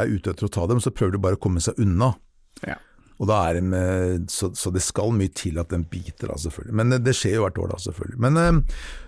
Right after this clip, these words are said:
Speaker 1: uansett, dette her er et område hvor det er mye å oppleve også, så,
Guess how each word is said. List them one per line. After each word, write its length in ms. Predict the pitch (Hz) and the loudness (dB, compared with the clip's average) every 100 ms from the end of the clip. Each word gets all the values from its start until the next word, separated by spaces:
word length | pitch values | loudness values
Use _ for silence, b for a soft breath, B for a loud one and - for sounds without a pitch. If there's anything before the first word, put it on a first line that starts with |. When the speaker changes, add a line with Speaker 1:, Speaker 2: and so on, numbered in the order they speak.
| - | 2
Speaker 1:
uansett, 300 | 160 135 180 | 2 4 2
dette 220 | 160 143 | 2 2
her 220 | 131 165 | 4 4
er 240 | 151 101 120 | 2 2 2
et 100 | 143 | 4
område 340 | 123 101 101 | 2 4 2
hvor 140 | 117 | 2
det 80 | 156 | 4
er 60 | 139 | 6
mye 260 | 160 117 110 | 6 6 4
å 140 | 113 | 2
oppleve 320 | - 90 90 | -2 -2 0
også, 220 | 104 78 82 | 0 -2 -2
så, 680 | - 120 123 123 120 107 | 2 6 6 6 6 2